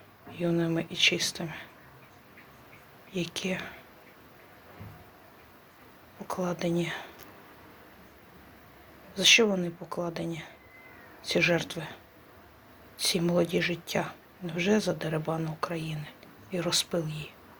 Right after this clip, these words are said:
Ні, це не має бути так. Так. Давайте разом з вами звернемося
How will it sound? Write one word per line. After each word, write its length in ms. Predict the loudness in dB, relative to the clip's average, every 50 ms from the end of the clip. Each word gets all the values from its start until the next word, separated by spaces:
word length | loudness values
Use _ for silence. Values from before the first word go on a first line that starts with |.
| -20 -20 -20 -20 -20 -20 -20 -20 -20 -20 -20 -20 -20 -20 -20 -20 -20 -20 -20 -20 -20 -20 -20 -20 -20 -20 -20 -20 -20 -12 -6
Ні, 280 | 0 2 2 2 2 0 -2
це 220 | -4 -2 -2 0
не 140 | 2 2 2
має 300 | 2 2 0 0 -2 -2 -4 -6
бути 240 | -10 -8 -10 -10 -10 -12
так. 400 | -12 -12 -12 -10 -10 -12 -12 -12 -18 -20 -20 -20 -20 -20 -20 -20 -20 -20 -20 -20 -20 -20 -20 -20 -20 -20 -20 -20 -20 -20 -20 -20 -20 -20 -20 -20 -20 -20 -16 -10
Так. 480 | -8 -8 -8 -8 -8 -6 -4 -4 -4 -4 -6 -8 -10 -12 -14 -16 -20 -20 -20 -20 -20 -20 -16 -14 -14 -14 -14 -16 -20 -20 -20 -20 -20 -20 -16 -14 -12 -12 -12 -14 -18 -20 -20 -20 -20 -20 -20 -20 -12 -6
Давайте 420 | -2 2 4 4 4 2 2 0 2
разом 420 | 2 2 0 0 0 0 0 0
з 100 | -2 -2
вами 440 | 2 2 4 4 4 2 2 0 -2 -4 -10 -14 -20 -20 -20 -20 -20 -20 -20 -20 -20 -20 -20 -20 -20 -20 -20 -20 -20 -20 -20 -20 -20 -20 -20 -20 -20 -14 -10
звернемося 1000 | -6 -2 0 2 4 4 2 0 -2 -4 -4 -4 -4 -4 -4 -4 -4 -4 -6